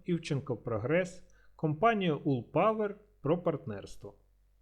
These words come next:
Для реалізації проекту необхідні інвестиції на загальну суму п'ять і вісім мільйона доларів протягом трьох років. В перший рік — близько дев'ятисот тисяч доларів,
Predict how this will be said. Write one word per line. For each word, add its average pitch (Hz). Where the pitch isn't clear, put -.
Для 165
реалізації 185
проекту 180
необхідні 165
інвестиції 180
на 127
загальну 139
суму 208
п'ять 175
і 135
вісім 151
мільйона 143
доларів 110
протягом 165
трьох 147
років. 120
В -
перший 196
рік — 131
близько 143
дев'ятисот 139
тисяч 131
доларів, 165